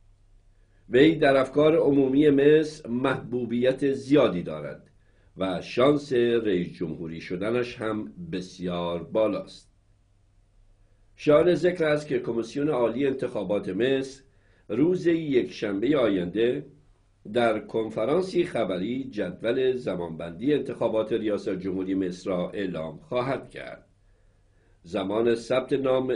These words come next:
نامزدهای انتخابات روز دهم فروردین ماه آغاز خواهد شد. رئیس جمهوری جدید مصر باید تا ماه ژوئن انتخاب شود،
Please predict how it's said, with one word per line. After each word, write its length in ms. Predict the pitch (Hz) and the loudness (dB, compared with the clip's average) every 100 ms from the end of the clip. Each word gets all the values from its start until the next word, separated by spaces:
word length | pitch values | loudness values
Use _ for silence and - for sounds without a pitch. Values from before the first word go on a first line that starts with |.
| 101 123 123 | 0 0 2
نامزدهای 800 | 113 113 104 110 101 127 147 151 | 0 0 -2 -4 -2 0 2 2
انتخابات 840 | 139 127 120 107 104 107 113 117 | 0 -2 -2 -2 0 2 0 -2
روز 340 | 101 117 123 | -4 -4 -2
دهم 480 | 139 135 113 120 170 | -2 0 -2 0 0
فروردین 640 | - 117 101 92 87 85 | 0 -2 -2 -4 -6 -8
ماه 420 | 82 92 101 101 - - | -6 -4 -4 -6 -12 -8
آغاز 520 | 113 110 127 98 90 | -4 -4 -2 -4 -6
خواهد 340 | - 73 76 | -14 -16 -16
شد. 280 | - - 62 _ _ _ _ _ _ _ _ _ _ _ _ _ _ _ _ _ _ _ _ _ _ _ _ _ _ - | -18 -18 -20 _ _ _ _ _ _ _ _ _ _ _ _ _ _ _ _ _ _ _ _ _ _ _ _ _ _ -4
رئیس 280 | 110 113 110 | 2 2 2
جمهوری 540 | 120 113 120 143 135 | 0 2 4 4 4
جدید 400 | 135 131 131 139 | 4 2 2 2
مصر 400 | 135 151 156 - | 4 4 2 0
باید 480 | 135 131 147 151 151 | 2 4 2 0 0
تا 240 | 143 127 | 0 2
ماه 540 | 123 135 156 156 - 151 | 0 0 2 2 0 -2
ژوئن 520 | 127 127 139 147 147 | -2 0 2 2 0
انتخاب 540 | 123 123 147 - 113 - | -2 -4 -4 -4 -4 -4
شود، 320 | - 69 | -14 -16